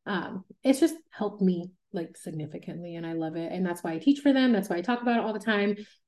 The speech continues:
Uh, if you have any questions, feel free to send Magix ten a D M.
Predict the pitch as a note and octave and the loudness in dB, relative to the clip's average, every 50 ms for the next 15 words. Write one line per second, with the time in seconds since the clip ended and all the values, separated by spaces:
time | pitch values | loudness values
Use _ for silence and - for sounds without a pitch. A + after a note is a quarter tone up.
0 | _ _ A3 A3 G#3+ G#3 G#3 A3 A#3+ A#3+ - C4 C4+ C4+ C4 C4 B3 A#3+ - D4 | _ _ -2 0 2 2 2 2 2 6 8 8 10 10 10 10 8 10 8 6
1 | D4+ D4+ - - F#4 F#4 F#4+ F#4 - D4 C4+ C4 - C#4 B3+ B3+ C4 C4 - B3 | 6 6 4 4 4 4 4 4 4 4 4 4 4 2 2 4 2 2 4 4
2 | A#3 A3+ A#3 A3+ A3 G#3+ G3+ G#3 G3+ - - A3+ G#3 G3+ G3 G3 G3 G3+ A3 B3 | 4 6 6 4 4 2 0 -2 -4 -4 -4 0 0 0 0 0 0 0 2 4
3 | C#4 C#4+ C#4+ C#4+ D4 | 6 8 8 8 6